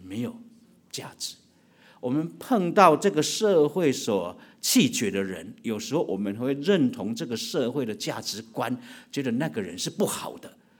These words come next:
可是我们的信仰又同时告诉我们说，神爱世人，人是按照上帝形象造的。每一个基督徒在我们生命里面，我们心里面跟法利赛人也有相同的冲突。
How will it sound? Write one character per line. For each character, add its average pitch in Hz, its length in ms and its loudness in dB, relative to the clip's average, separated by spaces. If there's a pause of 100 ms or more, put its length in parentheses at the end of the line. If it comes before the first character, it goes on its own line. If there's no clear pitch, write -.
(380)
可 123 140 0
是 - 100 -2
我 113 140 2
们 123 100 2
的 151 60 4
信 147 480 2
仰 104 240 -4
又 170 140 -2
同 117 340 -4
时 110 220 -4
告 127 240 0
诉 139 180 -4
我 107 80 0
们 101 240 -4
说， 147 180 -6
神 - 400 -4
爱 139 200 -8
世 110 300 -6
人， - 200 -14 (500)
人 123 460 2
是 - 140 -2
按 180 200 -2
照 165 140 0
上 139 380 -2
帝 139 120 -2
形 104 300 -6
象 110 260 -8
造 - 280 -12
的。 - 80 -20 (560)
每 131 340 0
一 - 80 0
个 151 140 4
基 - 120 -4
督 151 120 4
徒 92 280 -10 (280)
在 226 180 2
我 117 80 0
们 123 160 2
生 165 360 0
命 160 220 4
里 92 140 -2
面， 131 220 2
我 101 80 -4
们 120 120 0
心 151 300 0
里 98 140 -4
面 120 200 0 (300)
跟 196 220 2
法 120 260 0
利 165 100 2
赛 165 280 2
人 98 260 -2
也 98 120 -8
有 - 200 -12
相 202 460 2
同 98 320 -8
的 101 100 -6
冲 139 320 0
突。 - 160 -14